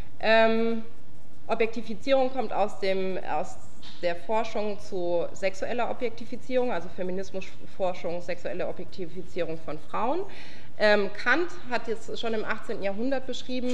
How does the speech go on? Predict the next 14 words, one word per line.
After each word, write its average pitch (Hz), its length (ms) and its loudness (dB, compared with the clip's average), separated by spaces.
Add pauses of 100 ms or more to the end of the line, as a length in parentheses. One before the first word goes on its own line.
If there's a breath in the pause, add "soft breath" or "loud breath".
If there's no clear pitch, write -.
(220)
äh, - 60 0
als, 190 580 2 (380)
äh, 170 680 0 (380 loud breath)
„Sexual 226 460 0
love 202 360 2
makes 196 320 0 (180)
of 185 220 0
the 185 60 0
loved 180 380 0
person 214 320 0
an 170 140 0
object - 380 0
of - 120 -2
appetite. 262 640 0